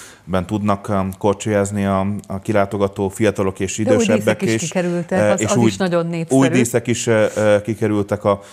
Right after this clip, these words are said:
Speaker 1: Zichy liget bejáratához, egy gyönyörű korona, eh, került, eh, és még sok-sok minden, eh, változott. Eh, a város karácsonyfája is gyönyörű, eh, eh, volt, nagyon büszke voltam arra, hogy az örhami szőlőkről, szűkebb pátriámból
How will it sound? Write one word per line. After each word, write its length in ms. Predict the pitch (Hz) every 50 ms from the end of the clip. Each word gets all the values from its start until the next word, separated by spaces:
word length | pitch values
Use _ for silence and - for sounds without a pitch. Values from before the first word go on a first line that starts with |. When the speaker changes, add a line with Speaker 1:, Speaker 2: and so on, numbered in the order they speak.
| - - _ -
Speaker 1:
Zichy 280 | 98 98 101 101 - 107
liget 280 | 101 98 104 98 95
bejáratához, 560 | 98 101 101 98 95 98 95 - 104 101 98 101
egy 160 | 98 92 95
gyönyörű 320 | 98 95 98 98 95 92
korona, 420 | 92 - 110 113 110 110 104 101 - - - - - -
eh, 320 | - 92 98 98 98 98 98
került, 440 | - 110 101 104 104 101 98 - 104
eh, 220 | 101 98 98 95 101 -
és 160 | 101 98 -
még 100 | 110 98
sok-sok 440 | - - 107 - - - 98 - -
minden, 360 | 101 98 95 98 98 98 92 - - - - - _ -
eh, 320 | - 95 95 95 95 98 90 -
változott. 720 | - 98 101 104 104 101 104 110 107 107 104 - - - 107
Eh, 180 | 104 101 98 98 98 98 98 98 - - - 87 92 92 95 98
a 40 | 95
város 280 | 101 101 98 98 -
karácsonyfája 640 | - 107 101 95 - - 101 95 - - 104 98 98 98
is 100 | 95 92
gyönyörű, 380 | 101 104 107 110 104 104 104 104 - - - - - - - -
eh, 220 | - 92 95 95 95
eh, 80 | 95 - - 101 95 95 92
volt, 200 | 101 98 92 98
nagyon 200 | 101 98 98 95
büszke 240 | 98 - - 110
voltam 320 | 104 107 104 101 - 101 104
arra, 180 | 101 101 101
hogy 140 | 95 104 98
az 100 | 98 98
örhami 340 | 117 117 104 104 117 107 104
szőlőkről, 440 | - - 113 104 104 98 - 110 101
szűkebb 360 | - - 113 104 - 110 104
pátriámból 680 | - 113 101 98 - 107 104 101 101 101 104 101 98 98